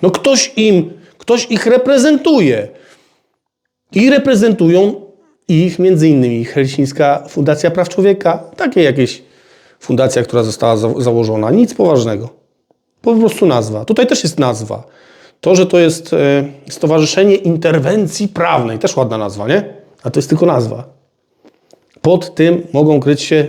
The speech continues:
dwie osoby. Dziękuję, do widzenia. Wielkie mi stowarzyszenie. I wspierają.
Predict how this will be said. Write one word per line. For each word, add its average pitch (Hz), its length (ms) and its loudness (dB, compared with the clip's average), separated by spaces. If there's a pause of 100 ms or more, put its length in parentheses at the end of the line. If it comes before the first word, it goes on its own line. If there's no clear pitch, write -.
dwie 127 220 0
osoby. 117 380 -4 (2250)
Dziękuję, 135 360 2
do 143 80 2
widzenia. 113 400 -2 (580)
Wielkie 127 380 -2
mi 123 100 -4
stowarzyszenie. 110 720 -6 (2750)
I 156 140 4
wspierają. 107 560 -2